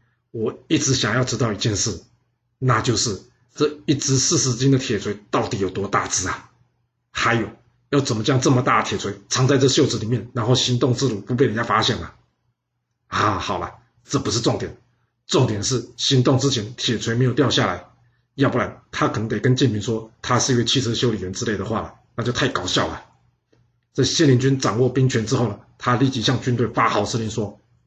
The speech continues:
这父亲和儿子都在军队的，父亲可以回家，还有哥哥跟弟弟都在军队里面的，哥哥可以回家，另外是家中唯一儿子的也可以回家去奉养双亲。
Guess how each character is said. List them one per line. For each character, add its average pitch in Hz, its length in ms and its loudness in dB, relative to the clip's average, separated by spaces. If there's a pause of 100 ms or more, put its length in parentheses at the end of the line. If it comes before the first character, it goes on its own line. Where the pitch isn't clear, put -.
(120)
这 151 140 2
父 160 220 4
亲 147 180 2
和 143 80 4
儿 156 220 2
子 139 100 2
都 143 140 2
在 147 100 4
军 151 160 0
队 151 140 4
的， 110 180 -6 (140)
父 147 120 2
亲 127 200 0
可 127 80 2
以 - 20 4
回 113 140 0
家， 117 340 0 (320)
还 156 160 0
有 139 100 2 (220)
哥 160 160 6
哥 151 140 6
跟 156 160 4
弟 180 100 6
弟 120 100 4
都 127 120 2
在 139 100 4
军 147 160 2
队 143 140 6
里 113 80 0
面 135 120 4
的， 135 120 -6 (160)
哥 156 120 4
哥 147 140 6
可 131 140 6
以 - 20 8
回 113 140 0
家， 123 320 -2 (400)
另 147 160 6
外 - 240 0 (200)
是 - 200 2
家 147 200 2
中 156 220 4
唯 139 120 8
一 175 100 8
儿 156 160 6
子 147 100 0
的 - 300 -2
也 135 140 4
可 151 100 4
以 - 20 6
回 143 140 6
家 139 120 4
去 135 120 0
奉 135 160 2
养 110 140 0
双 135 180 2
亲。 120 300 2